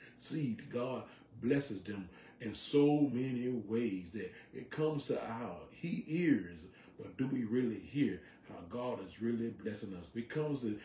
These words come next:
before our eyes, but do we really see how God is blessing us? He opened up those windows of heaven, and amen, we, we don't even recognize that they're open and how we're getting our blessing because we take it for granted sometimes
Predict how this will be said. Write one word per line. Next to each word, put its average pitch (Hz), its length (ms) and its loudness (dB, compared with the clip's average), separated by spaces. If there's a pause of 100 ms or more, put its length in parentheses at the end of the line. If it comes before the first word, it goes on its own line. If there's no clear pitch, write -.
(120)
before 143 380 2
our 113 380 -6
eyes, 104 360 -2
but 92 120 -10
do 131 80 0
we 127 120 4
really 113 320 0
see 147 420 -4 (440)
how 113 120 -6 (120)
God 139 540 0 (320)
is 127 300 2 (240)
blessing 113 840 -2 (240)
us? - 140 -14 (260)
He 131 220 -2 (100)
opened 120 400 0
up - 200 -6
those 120 300 0
windows 131 360 -2
of 101 180 -6
heaven, 131 320 -2 (380)
and 107 300 -6
amen, 127 500 0
we, 127 180 0 (300)
we 123 140 4
don't 127 180 2
even 120 300 2
recognize 117 560 -2
that 92 100 -8
they're 107 220 0
open 127 280 2
and 101 140 -6
how 117 140 -2
we're 107 140 -4
getting 120 300 0
our 117 180 -6
blessing 117 280 -4
because 110 260 -4
we 110 140 0
take 143 260 -2
it - 100 -8
for 90 80 -14
granted 95 360 -4
sometimes 101 320 -12